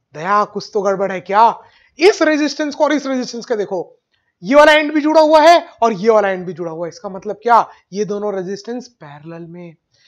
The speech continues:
इस रेजिस्टेंस को, इस रेजिस्टेंस को देखो, दोनों रेजिस्टेंस का एक ये वाला एंड आपस में जुड़ा हुआ है और ये वाला एंड भी ग्रीन वाले वायर से जुड़ा हुआ है, मतलब ये दोनों रेजिस्टेंस भी पैरेलल में। ये टू आर वाले को देखो, एक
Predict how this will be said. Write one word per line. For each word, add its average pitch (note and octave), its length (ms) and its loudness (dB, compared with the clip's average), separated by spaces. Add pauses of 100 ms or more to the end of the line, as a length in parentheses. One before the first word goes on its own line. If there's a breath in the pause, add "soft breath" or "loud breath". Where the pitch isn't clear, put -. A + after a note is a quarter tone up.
(340 soft breath)
इस G4 220 4
रेजिस्टेंस F4 460 0
को, F4 120 0
इस D#4+ 140 -4
रेजिस्टेंस D#4 360 -4
को D4+ 80 -4
देखो, C4+ 300 2 (260 loud breath)
दोनों C4 360 0
रेजिस्टेंस C#4+ 480 -2
का D#4+ 220 6 (200)
एक B3 200 -4
ये C4+ 120 0
वाला C#4+ 200 6
एंड C#4+ 180 2
आपस C#4 240 2
में C#4 80 -4
जुड़ा C#4 180 0
हुआ C#4 180 4
है E4 120 6
और C4 120 4
ये A3+ 80 -4
वाला C4+ 200 4
एंड B3+ 240 0
भी E4+ 200 6 (240 soft breath)
ग्रीन C4+ 260 -4
वाले B3 200 2
वायर A#3 200 2
से A3+ 120 -10
जुड़ा A3 200 -6
हुआ A3 200 -2
है, G3+ 160 -4 (260 loud breath)
मतलब A3 320 -2
ये D#4 100 0
दोनों B3+ 320 -4
रेजिस्टेंस G#3+ 460 -10
भी A#3 280 -4 (320 soft breath)
पैरेलल D3 400 -18
में। C#3+ 160 -20 (600)
ये D4 220 4
टू E4 180 4
आर D4+ 120 8
वाले D4+ 180 6
को D4 100 0
देखो, B3+ 400 2 (200 loud breath)
एक G#3 240 0